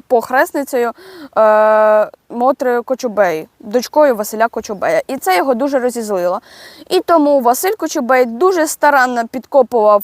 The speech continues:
е, докази проти Івана Мазепи, щоби, е, підмазатися до царя Петра Першого.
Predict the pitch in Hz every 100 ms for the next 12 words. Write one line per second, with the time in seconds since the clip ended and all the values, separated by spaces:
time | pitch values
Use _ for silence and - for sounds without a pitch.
0 | - 214 208 214 214 262 - 214 214 208
1 | 240 220 208 202 208 220 277 320 359 -
2 | 269 277 240 247 - - 359 320 - 214
3 | 214 214 214 214 220 _ - 247 262 254
4 | 233 233 - 226 226 220 220 214 220 247
5 | 220 214 220 240 233 240 214 208 196 196